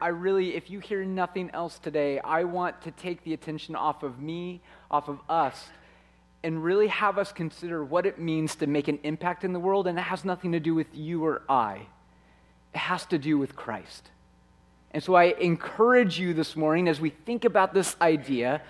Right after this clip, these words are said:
to think about how Jesus so desperately wants to use each and every one of us, but it's him. It's not me.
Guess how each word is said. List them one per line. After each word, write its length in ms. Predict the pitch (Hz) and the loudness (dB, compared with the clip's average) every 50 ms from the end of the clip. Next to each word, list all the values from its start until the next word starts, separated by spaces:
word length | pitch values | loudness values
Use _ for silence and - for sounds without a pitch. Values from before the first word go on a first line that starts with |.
| - - - - - | -18 -20 -20 -4 -2
to 100 | - 190 | -2 0
think 220 | 190 - 220 220 226 | 0 0 2 4 6
about 280 | 202 196 185 180 - | 8 8 6 6 4
how 380 | - - 185 185 185 175 170 - - - - - - - 143 | 2 6 8 10 10 10 8 4 -2 -12 -18 -20 -18 -16 -12
Jesus 680 | 139 127 147 190 220 233 226 165 196 180 - - - - - _ - | -8 -4 0 2 2 4 4 4 2 2 0 -2 -8 -16 -20 _ -20
so 500 | - - - - 233 254 254 254 262 233 | -16 -4 0 6 8 10 10 10 8 6
desperately 600 | 190 202 208 202 - - 202 160 151 196 185 175 | 6 4 4 2 0 -2 0 2 2 4 2 2
wants 400 | 156 151 160 170 165 170 - - | 2 2 4 4 4 4 2 -2
to 100 | - 175 | -2 -2
use 580 | 165 147 151 170 185 185 175 160 143 143 135 - - - | -2 -2 0 0 2 2 2 2 0 -2 -4 -8 -8 -4
each 380 | 214 214 214 208 - - - - | 0 0 0 0 0 -4 -2 2
and 200 | 196 190 185 190 - | 2 2 2 2 0
every 440 | - 165 180 156 156 165 160 165 | 0 0 0 0 0 0 2 0
one 360 | 160 147 143 143 147 151 151 156 | 0 -4 -2 0 2 2 2 2
of 140 | 143 131 | 2 4
us, 340 | 135 127 123 - - - - - _ _ _ _ _ _ _ _ _ _ _ _ _ _ _ _ _ - | 2 2 2 0 -6 -14 -18 -20 _ _ _ _ _ _ _ _ _ _ _ _ _ _ _ _ _ 2
but 100 | 175 165 | 4 4
it's 160 | 170 - - | 4 2 -2
him. 480 | - - - 175 175 143 113 104 104 - - _ _ _ _ _ _ _ _ _ _ _ _ _ _ _ - | -6 -4 -2 0 0 0 -2 -4 -10 -12 -20 _ _ _ _ _ _ _ _ _ _ _ _ _ _ _ -12
It's 160 | - - - | -8 0 2
not 200 | 165 160 170 - | 4 4 4 2
me. 360 | 151 156 147 120 104 95 | 2 0 0 0 -2 -6